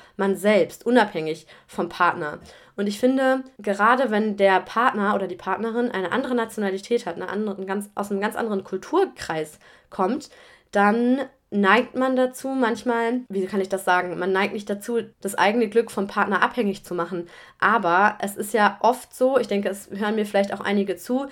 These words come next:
die wegen der Liebe oder der Liebe wegen im Ausland sind oder im, im jeweils anderen Land, jetzt zum Beispiel wie ich als Deutsche in Frankreich, mit einem Franzosen, nicht wegen dem Franzosen, aber ich bin ja,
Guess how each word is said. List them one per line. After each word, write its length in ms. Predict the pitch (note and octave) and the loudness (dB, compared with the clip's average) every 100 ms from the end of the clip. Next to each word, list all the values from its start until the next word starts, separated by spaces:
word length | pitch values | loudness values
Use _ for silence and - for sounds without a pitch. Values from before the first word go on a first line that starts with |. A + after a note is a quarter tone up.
| - - | -14 -8
die 160 | G#3+ G3+ | -6 0
wegen 300 | B3 C4 A#3+ | 2 2 4
der 140 | G#3 | 4
Liebe 640 | G3+ C4 A#3+ F#3 G3+ D4+ | 2 2 2 4 4 4
oder 220 | G3+ G3 E3 - - | 2 2 0 -2 -6
der 180 | F#3+ F3+ | -2 0
Liebe 440 | G#3+ A3+ G#3 F#3+ | 0 2 2 0
wegen 520 | F3+ G#3+ A#3 C4 C#4+ C#4 - - - - | -2 -2 2 2 2 -2 -10 -16 -14 0
im 300 | C4+ C#4+ C#4+ - _ - | 2 4 2 -2 _ 4
Ausland 560 | G3+ G#3 G3+ F#3 - | 4 4 0 0 -4
sind 400 | - D#3+ G#3 F4 | -12 4 6 6
oder 200 | - F#3+ | 2 0
im, 280 | F3 F#3+ F3+ - | 2 0 -2 -4
im 140 | - F#3+ | -4 2
jeweils 380 | G#3+ G#3 F3+ | 4 4 4
anderen 440 | - G#3 G#3 E3+ D#3+ | 2 2 2 -2 2
Land, 320 | F#3 A#3+ D4+ | 4 4 2
jetzt 360 | F3 E3+ - - | -2 -4 -12 -6
zum 100 | F3 | -2
Beispiel 380 | E3 F3 E3 E3 - _ - | -2 -2 -2 -2 -10 _ -2
wie 100 | F3 | 0
ich 180 | A3 | 0
als 200 | F3+ F3 | 0 0
Deutsche 400 | - G3 G#3 - | 6 6 6 4
in 300 | F#3+ F#3 G3 | 4 6 4
Frankreich, 720 | G3+ - A3 - B3+ B3 C#4 - - - _ - | 2 0 -2 0 2 4 2 -4 -20 -20 _ -10
mit 320 | - G3 C4+ - | 0 2 4 4
einem 240 | G3+ G3 | 6 4
Franzosen, 460 | G3 E3+ B3+ C4 A3+ | 2 0 2 4 4
nicht 340 | G#3+ - E3 | 2 -4 -2
wegen 440 | G#3 C4+ D#4 D#4+ | 2 4 6 6
dem 180 | D4+ C#4+ | 4 2
Franzosen, 500 | C#4+ C4+ C#4 C#4+ C#4+ | 0 -2 0 0 2
aber 340 | - F#3 F3+ F3+ - - _ G3 | 0 2 2 0 -10 -20 _ -8
ich 80 | |
bin 160 | - A3 | 0 2
ja, 320 | G#3 G3 F3 | 4 4 4